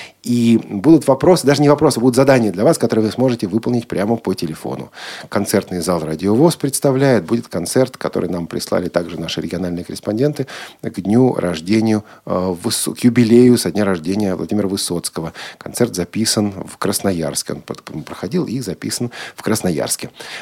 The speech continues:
А, вот такая неделя. Я думаю, интересная неделя, увлекательная неделя здесь,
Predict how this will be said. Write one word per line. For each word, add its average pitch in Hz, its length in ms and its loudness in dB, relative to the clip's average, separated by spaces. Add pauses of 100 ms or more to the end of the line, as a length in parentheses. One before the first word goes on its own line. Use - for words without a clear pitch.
А, 78 160 0
вот 151 260 4
такая 82 320 -2
неделя. 143 640 4 (180)
Я 117 220 -2
думаю, 95 340 0
интересная 110 640 2
неделя, 147 380 4
увлекательная 123 720 0
неделя 92 480 -2
здесь, 82 480 -6